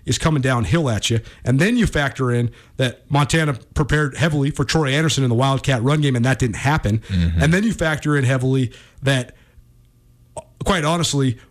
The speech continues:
Speaker 1: Montana State just, they baited Dante Olson and Robbie Houck into getting out of gaps, and they had some gap scheme stuff that they'd never run all season long to just kick those guys out.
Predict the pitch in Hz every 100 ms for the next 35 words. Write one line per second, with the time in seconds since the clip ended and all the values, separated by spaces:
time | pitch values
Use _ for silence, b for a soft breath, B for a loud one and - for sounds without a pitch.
0 | - 139 143 147 175 170 - 160 156 123
1 | 127 - - 147 156 110 120 170 147 123
2 | 127 131 127 123 127 - 117 113 117 107
3 | 113 117 107 95 120 120 113 101 107 113
4 | 123 - B B B - 147 170 165 -
5 | 131 120 139 - - 135 - 131 127 117
6 | 110 107 123 120 117 123 120 113 117 -
7 | 120 110 113 123 113 110 - 151 - 131
8 | 107 123 117 117 135